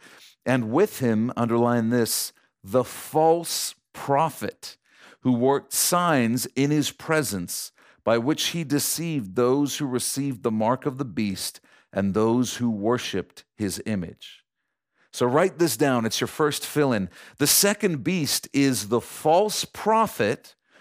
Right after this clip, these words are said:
who will lead the global Antichrist cult. The second beast is the false prophet who will lead the global Antichrist cult. He is not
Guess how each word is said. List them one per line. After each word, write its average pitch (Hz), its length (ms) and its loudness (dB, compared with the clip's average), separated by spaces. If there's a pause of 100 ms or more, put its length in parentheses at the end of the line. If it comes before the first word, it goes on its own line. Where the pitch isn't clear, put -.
(320)
who 165 140 2
will 151 320 4
lead 135 760 2
the 120 100 2
global 160 1000 2 (120)
Antichrist 135 1120 0 (260)
cult. - 600 -4 (800)
The - 80 -6
second 160 420 0
beast 135 400 0
is 117 220 -2
the 107 80 -2
false 131 380 -4
prophet 123 400 -2
who 117 100 -2
will 110 180 0
lead 113 240 0
the 110 80 -2
global 123 720 0 (320)
Antichrist 110 840 -2
cult. 107 340 -2
He 131 180 2
is 120 160 0
not 165 300 0